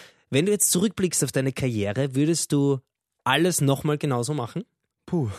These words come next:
Speaker 2: ähm, jein. Also ich hab mit neunzehn, wo ich wirklich meinen Höhenflug gehabt hab, den Manager gewechselt,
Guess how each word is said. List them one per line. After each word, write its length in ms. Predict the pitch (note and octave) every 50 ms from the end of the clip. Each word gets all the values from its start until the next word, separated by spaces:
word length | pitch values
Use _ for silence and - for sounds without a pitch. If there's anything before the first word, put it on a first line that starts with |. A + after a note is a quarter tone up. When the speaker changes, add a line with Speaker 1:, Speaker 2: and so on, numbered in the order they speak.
| - - - - _
Speaker 2:
ähm, 680 | - A2 G#2+ G#2 G2+ G2+ G2 G2 G2 G2 F#2+ F#2+ - - _ _ _ _ _ _ _ _ _
jein. 440 | A#2+ G#2+ G#2 G2+ G2+ G2+ G2 F#2 F2+ - _
Also 500 | - A2 G#2 G2 A2 G#2+ G#2 G#2 - - _ _ _ _ _ _ _ _ _ _ _ _
ich 180 | - A2 - A2
hab 360 | A2 A2 G#2+ G2+ - - - - - - _ - _ _
mit 600 | - A2 G#2+ G#2+ G#2 G2+ F#2+ - - - - - - - _
neunzehn, 720 | - G2 G2 A2 A2+ - - A#2 A2 A2 A2 G#2+ F#2 G2+
wo 100 | F2+ G2+
ich 160 | G2 G2+ F2+
wirklich 280 | G#2 A2 G#2 G#2+ G2+ G2+
meinen 180 | G#2 G2+ G2+ F#2
Höhenflug 400 | F#2+ G2 G#2 G2+ - A2 G#2 -
gehabt 260 | - G2+ - _ -
hab, 140 | G2+ F#2+ - _ _ _ _
den 320 | - G#2+ G2 F#2 F#2+ F#2 F2+ -
Manager 360 | G#2 G2 G#2+ A#2 A2 - A#2
gewechselt, 460 | G#2+ A2 G#2 G#2 G2+ - A#2 A2+ G#2